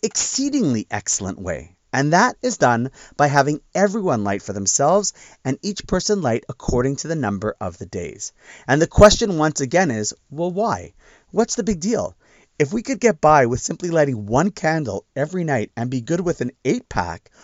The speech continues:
why go through all this extra effort? Why is this idea also only seen by Hanukkah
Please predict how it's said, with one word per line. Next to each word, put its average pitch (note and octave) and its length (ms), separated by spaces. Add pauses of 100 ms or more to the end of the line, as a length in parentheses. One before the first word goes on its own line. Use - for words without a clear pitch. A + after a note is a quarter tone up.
(140)
why D#3 260
go D4 140
through G#3 260
all E3+ 160
this F3+ 300
extra - 420
effort? - 380 (320)
Why D3 280
is A#3+ 160
this F#3 200
idea D3 480
also C#3+ 520
only G#3 260
seen G#2+ 280
by A#2+ 140
Hanukkah G#3+ 640